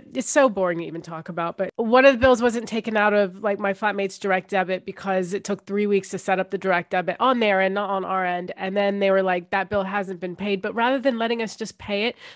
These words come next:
they're now spreading it over the rest of the bills.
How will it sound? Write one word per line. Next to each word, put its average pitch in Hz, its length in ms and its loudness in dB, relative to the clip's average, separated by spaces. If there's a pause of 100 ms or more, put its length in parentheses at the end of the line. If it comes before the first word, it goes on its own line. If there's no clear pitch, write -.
they're 214 120 2
now 220 140 2
spreading 226 600 0
it 220 100 2
over 214 300 -2
the 190 120 -6
rest 190 320 -4
of 180 60 -10
the 185 80 -2
bills. 185 580 -2